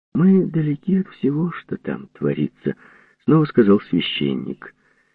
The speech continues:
«Мы здесь живем среди вещей простых и неприходящих. Рождение, труд,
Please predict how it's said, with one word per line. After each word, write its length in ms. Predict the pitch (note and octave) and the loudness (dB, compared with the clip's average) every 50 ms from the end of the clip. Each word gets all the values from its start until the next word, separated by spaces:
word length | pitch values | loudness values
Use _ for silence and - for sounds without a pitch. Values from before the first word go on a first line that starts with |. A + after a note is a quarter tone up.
| _ _ - | _ _ 4
«Мы 180 | - F#3 F#3 | 6 6 6
здесь 400 | D3+ D3 D3+ F3+ F3 - - - - | 6 4 4 4 4 4 0 -6 -6
живем 440 | C3+ C#3 D3+ D3+ D#3 D#3+ D#3 D3 | -2 0 2 2 4 2 2 0
среди 320 | - - C3+ C#3+ B2+ C3 C3 | -2 -2 -2 0 4 4 4
вещей 360 | C3 B2 - - C3+ C3+ B2+ | 4 2 2 2 2 2 2
простых 560 | - A#2 A#2+ - - _ - C#3 - - - _ | 4 2 0 0 0 _ 0 0 0 -2 -10 _
и 100 | - A#2+ | 2 4
неприходящих. 880 | A2 G#2+ G2+ - F#2 - - D#2+ C#2 C2+ D2+ D2 C#2+ - - - - - | 4 4 4 2 -2 -2 -2 -4 -2 0 -2 -2 -2 -4 -10 -14 -10 -6
Рождение, 800 | G#2+ A#2 C#3+ B2+ - - - G2 A#2+ B2+ B2+ B2 A#2+ A2 G#2 G2+ | -2 -2 -2 -2 -4 -2 2 2 4 4 2 0 0 -2 -2 -4
труд, 520 | - _ - - F#2 G#2+ A2+ A2+ G#2 G#2+ | -6 _ -2 2 4 4 4 4 2 -2